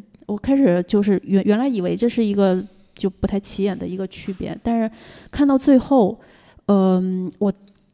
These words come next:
知道就是，我大概知道金村昌平他把这个妻子的年龄小设了，设小了一些，他的用意在哪里？就因为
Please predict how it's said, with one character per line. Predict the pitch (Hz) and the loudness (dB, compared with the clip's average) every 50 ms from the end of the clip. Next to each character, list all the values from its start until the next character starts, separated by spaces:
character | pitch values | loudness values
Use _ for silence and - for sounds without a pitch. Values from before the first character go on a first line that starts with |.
| _ _ - | _ _ -4
知 | - - 233 | 2 4 4
道 | 233 233 214 196 196 | 6 6 4 4 4
就 | 202 196 196 | 4 2 2
是， | 196 - 196 185 180 180 180 - - - - _ _ _ _ _ _ _ _ _ _ _ _ _ _ _ - _ _ _ _ | 0 0 -2 -2 -2 -2 -4 -6 -8 -12 -18 _ _ _ _ _ _ _ _ _ _ _ _ _ _ _ -20 _ _ _ _
我 | - 214 | -2 0
大 | - 233 226 233 | 2 2 2 2
概 | 240 247 | 2 2
知 | 240 - 226 | 0 2 2
道 | 220 208 208 | 2 2 2
金 | - 220 220 | 2 2 2
村 | 226 226 | 2 2
昌 | 208 220 220 | 0 -2 -2
平 | 214 208 196 190 202 220 | -2 -4 -4 -4 -4 -6
他 | - - 214 214 208 208 | -6 -6 -6 -6 -6 -6
把 | 208 - 190 185 - - | -6 -8 -8 -8 -8 -6
这 | - 208 202 | -2 -2 0
个 | 196 190 185 180 - - - _ | 0 0 -2 -2 -4 -6 -10 _
妻 | - - - - 214 | -12 -8 -4 -4 -2
子 | 214 | -2
的 | 196 190 | -2 -2
年 | 196 190 185 190 196 | -2 -2 -2 -2 -2
龄 | 202 202 | -2 -2
小 | 190 - - - | -4 -4 -6 -8
设 | 175 - - 202 196 | -8 -8 -8 -6 -6
了， | 190 185 175 - - _ _ _ - - - _ | -6 -6 -8 -10 -12 _ _ _ -20 -20 -20 _
设 | - - - 220 208 | -12 -8 -6 -6 -6
小 | - 196 - - | -6 -8 -8 -8
了 | 170 | -10
一 | 175 | -10
些， | 180 - - 190 | -8 -8 -8 -6
他 | 196 - 202 | -4 -2 0
的 | 202 202 | 0 2
用 | 202 240 233 214 | 2 0 0 0
意 | 190 170 | -2 -4
在 | - - - 196 | -6 -6 -8 -8
哪 | - - - | -8 -10 -10
里？ | 175 - | -10 -10
就 | - - 208 214 | -6 -4 -4 -2
因 | 208 240 240 | -2 -2 -2
为 | 233 233 240 226 | 0 0 -2 -4